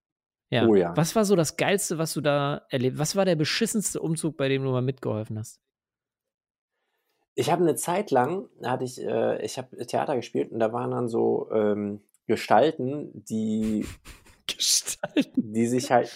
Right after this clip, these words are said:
Speaker 2: <laughs> ja, da waren so Gestalten, die sich freuten, dass man ein Auto hatte.
Speaker 1: Ah.
Speaker 2: Und das war dann so, „Ja, äh, kannst du, äh, mit dem Auto auch kommen und helfen?“ Und dann denkt man so, „Ja klar, kein Problem, ich k-, komm gerne helfen“, so,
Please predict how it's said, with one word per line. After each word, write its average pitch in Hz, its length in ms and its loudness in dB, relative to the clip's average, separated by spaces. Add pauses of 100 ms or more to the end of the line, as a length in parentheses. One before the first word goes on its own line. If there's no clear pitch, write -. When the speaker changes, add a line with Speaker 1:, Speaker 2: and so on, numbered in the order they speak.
(220)
Speaker 2:
<laughs> - 220 -20
ja, 127 140 -2
da 131 220 0
waren 143 140 0
so 135 80 4
Gestalten, 143 640 0 (360)
die 131 120 -2
sich 123 160 -6
freuten, 165 420 2
dass 143 200 -2
man 131 140 -2
ein - 60 -6
Auto 123 340 2
hatte. - 280 -14 (200)
Speaker 1:
Ah. 95 80 -18 (420)
Speaker 2:
Und - 60 -2
das 120 160 0
war 131 120 2
dann 135 100 0
so, 131 100 2
„Ja, 160 320 0
äh, 147 180 4
kannst 160 320 -6
du, 156 340 2
äh, 135 220 4
mit 131 140 -2
dem 131 80 -4
Auto 165 340 -4
auch 175 180 -4
kommen 170 280 0
und 151 160 -10
helfen?“ 165 480 -2 (800)
Und 139 160 0
dann 147 400 2
denkt 123 280 6
man 123 120 2
so, 117 260 6
„Ja 104 180 2
klar, 139 240 2
kein 110 220 -2
Problem, 113 400 0
ich - 300 -10
k-, - 180 -12
komm 98 220 -6
gerne 110 240 0
helfen“, 123 320 2
so, 147 320 2